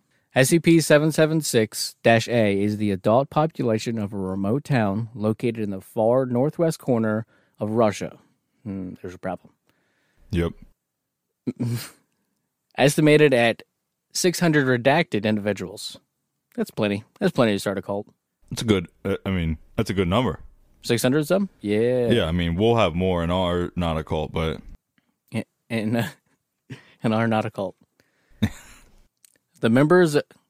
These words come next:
Speaker 1: man, that would be a good, th-, we discussed that Patreon level, and we never did that. Crap.
Speaker 2: Oh, shit. No.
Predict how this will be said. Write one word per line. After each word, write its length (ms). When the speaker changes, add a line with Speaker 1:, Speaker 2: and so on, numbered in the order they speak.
Speaker 1:
man, 160
that 80
would 140
be 120
a 60
good, 400
th-, 240
we 140
discussed 400
that 100
Patreon 520
level, 380
and 120
we 100
never 180
did 200
that. 220
Crap. 340
Speaker 2:
Oh, 240
shit. 340
No. 300